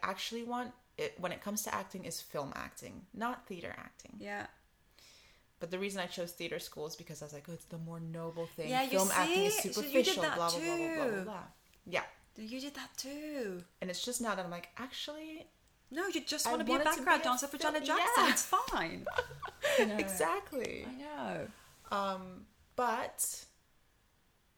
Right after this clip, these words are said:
Speaker 1: I mean, I'm not saying, like, that's really easy, easy to get into. It's not. But there's a very easy step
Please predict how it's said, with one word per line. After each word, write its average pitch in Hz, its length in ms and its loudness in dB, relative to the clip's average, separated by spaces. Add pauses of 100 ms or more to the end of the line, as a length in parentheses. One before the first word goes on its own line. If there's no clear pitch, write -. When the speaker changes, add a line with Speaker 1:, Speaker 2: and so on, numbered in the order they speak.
(1120)
Speaker 1:
I 208 40 0
mean, 208 220 0
I'm 202 100 0
not 214 160 0
saying, 196 140 0
like, 170 200 -6
that's 220 260 2
really 196 180 -2
easy, 190 280 -2
easy 202 260 -2
to 190 120 -6
get - 220 -4
into. 220 440 -2
It's - 180 -2
not. 214 420 0 (220)
But 226 220 0
there's 226 220 4
a 196 40 -2
very 247 340 2
easy 214 280 -2
step - 420 -4